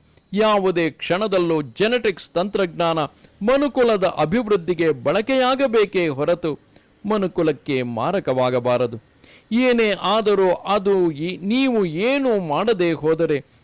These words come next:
ಏನಾಗಬಹುದೆಂದು ಹೆದರಿದ್ದೀರೋ ಅದು ಖಂಡಿತ ಆಗಿಯೇ ತೀರುವುದು.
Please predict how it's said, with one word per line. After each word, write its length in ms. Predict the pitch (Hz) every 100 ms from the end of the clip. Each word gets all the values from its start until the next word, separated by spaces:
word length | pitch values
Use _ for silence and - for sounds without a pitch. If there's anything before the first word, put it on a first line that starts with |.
| -
ಏನಾಗಬಹುದೆಂದು 1200 | 208 277 294 285 294 285 269 240 226 226 208 185
ಹೆದರಿದ್ದೀರೋ 920 | 139 127 214 185 151 156 156 147 127 _ _ _ _ _ _ -
ಅದು 240 | 180 151
ಖಂಡಿತ 680 | 123 _ 165 240 240 165 160 143 117 - -
ಆಗಿಯೇ 520 | 127 185 151 131 123
ತೀರುವುದು. 640 | 110 120 123 139 123 117